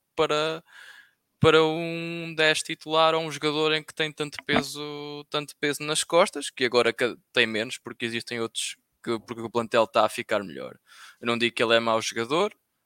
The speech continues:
agora em três jogos fez um bom, ok. Qualquer jogador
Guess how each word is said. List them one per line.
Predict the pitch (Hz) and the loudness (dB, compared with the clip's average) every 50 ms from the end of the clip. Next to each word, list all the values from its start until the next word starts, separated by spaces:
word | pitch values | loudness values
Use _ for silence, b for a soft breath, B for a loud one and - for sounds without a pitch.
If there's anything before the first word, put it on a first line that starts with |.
| _ - | _ -6
agora | 117 113 120 117 117 113 - _ _ _ _ _ _ _ _ | 0 4 6 6 6 4 2 _ _ _ _ _ _ _ _
em | - 131 123 | 0 0 0
três | - - 135 139 131 | 4 6 6 6 6
jogos | - 151 147 156 147 - | 6 4 4 4 2 0
fez | - - - 143 135 127 | -2 -2 -2 -2 -2 -2
um | 139 147 147 147 | -2 -4 -4 -2
bom, | 143 156 165 180 196 208 240 - - | -2 0 0 -2 -4 -6 -10 -12 -10
ok. | - 185 - - 151 151 160 165 - - _ _ _ _ _ _ _ - 120 113 | -10 -8 -4 -4 -4 -4 -4 -6 -12 -16 _ _ _ _ _ _ _ -12 -10 -2
Qualquer | - 123 120 - - 135 123 | 0 0 2 4 4 2 2
jogador | 110 - 127 127 127 135 135 | 2 0 -4 -2 0 0 0